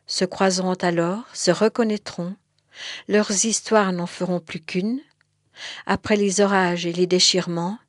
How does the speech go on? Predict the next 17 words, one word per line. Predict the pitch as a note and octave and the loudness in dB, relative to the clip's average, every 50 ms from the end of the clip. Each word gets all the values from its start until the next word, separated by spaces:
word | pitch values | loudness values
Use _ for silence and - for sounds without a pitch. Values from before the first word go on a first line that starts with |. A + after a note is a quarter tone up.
| _ _ _ _ _ _ _ _ _ _ - | _ _ _ _ _ _ _ _ _ _ -4
une | G#3 G#3 A3 | 0 2 4
harmonie | A#3 A#3+ A#3+ A3+ A#3 A#3 A#3 A#3+ A#3+ | 4 4 4 2 2 2 2 2 2
nouvelle | A3+ A3 G#3 G3 G3 F#3+ F3+ F3 E3+ E3 E3 D#3+ | 0 0 0 2 2 2 2 0 -2 -4 -6 -8
naît, | E3+ E3+ E3 D#3+ D#3+ D#3 D#3+ - - _ _ _ _ _ _ _ | -6 -4 -2 -2 -2 -2 -4 -8 -16 _ _ _ _ _ _ _
comme | - F#3+ F#3 G3 | -4 -2 0 0
une | F#3+ | 0
chose | F#3 - G#3+ G3+ G3 F3+ | 2 2 4 2 2 2
due | F3 F#3+ G#3 G#3+ | -2 -2 0 2
à | G3 F#3 | 2 2
ceux | F#3 - - | 0 -2 -2
qui | F#3 F#3 - F3+ | -4 -4 -4 -4
savent | - - F#3+ F3+ F3+ - | 0 2 2 2 2 0
craquer | - - - G3 F#3+ - G3 F#3+ G3 - _ _ _ _ _ _ | -6 -4 -4 -4 -2 0 0 0 0 0 _ _ _ _ _ _
quand | - G#3 A3+ A3 - | -2 -2 -2 -2 -2
il | A3 G#3 G3 | -4 -2 -2
le | G3 F#3+ | -2 -4
faut | - - F3+ E3+ F3+ G3 | -4 -4 -2 -2 -4 -4